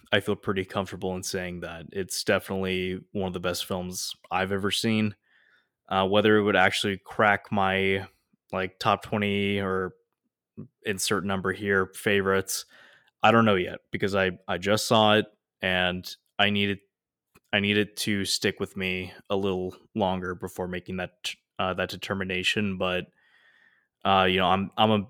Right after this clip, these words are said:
I'm a big movie collector, and I definitely want to add it to, to my collection, because this is definitely a movie that I, I will rewatch,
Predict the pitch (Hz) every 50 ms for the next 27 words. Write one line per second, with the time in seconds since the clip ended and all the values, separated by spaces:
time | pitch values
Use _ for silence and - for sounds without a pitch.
0 | - - - 120 117 113 104 117 110 95 104 104 104 92 98 90 - - 110 104
1 | 101 92 92 - - - - - 67 82 - - - - - _ - 95 92 92
2 | 92 90 92 90 90 90 87 - - - _ - 95 98 95 92 90 - - 92
3 | 92 92 90 90 92 87 _ - 92 92 90 90 - - - 98 95 90 90 92
4 | 92 104 - _ _ - 92 92 90 87 87 - - - 104 95 90 - - 104
5 | 92 90 92 - - 95 92 82 90 - - 92 90 90 90 95 - - 98 92
6 | - 98 92 87 87 85 - - - - _ _ _ _ _ - 123 123 113 120
7 | 110 104 117 107 - - 107 101 98 95 92 92 90 92 92 90 90 90 92 92
8 | 90 90 - _ _ _ _ - - _ _ _ _ _ _ _ _ _ - 95
9 | 95 95 95 95 - 98 98 95 95 95 90 90 90 90 87 90 87 87 90 87
10 | - - -